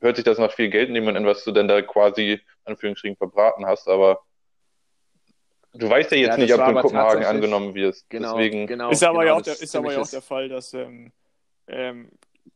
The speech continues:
Speaker 3: man ja dann immer noch, wenn man Kopenhagen, ähm, sich für Kopenhagen entscheiden würde, in Kopenhagen noch nicht mehr Studiengebühren zahlt und in Lissabon würdest du ja zusätzlich auch noch mal richtig was zahlen.
Speaker 2: Genau.
Speaker 3: Ähm, und dann, dann, dann ist, sind die tausend,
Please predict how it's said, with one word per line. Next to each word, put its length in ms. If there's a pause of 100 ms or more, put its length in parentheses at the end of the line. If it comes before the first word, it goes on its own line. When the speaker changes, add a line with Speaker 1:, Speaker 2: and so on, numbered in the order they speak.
(760)
Speaker 3:
man 200
ja 80
dann 180
immer 220
noch, 160
wenn 80
man 100
Kopenhagen, 640 (100)
ähm, 540 (480)
sich 180
für 100
Kopenhagen 360
entscheiden 320
würde, 180 (280)
in 120
Kopenhagen 460
noch 60
nicht 160
mehr 80
Studiengebühren 680
zahlt 300
und 140
in 100
Lissabon 380
würdest 240
du 60
ja 120
zusätzlich 420
auch 60
noch 120
mal 260 (380)
richtig 260
was 180
zahlen. 320
Speaker 2:
Genau. 320
Speaker 3:
Ähm, 160
und 100
dann, 220
dann, 220
dann 140
ist, 120
sind 180
die 80
tausend, 500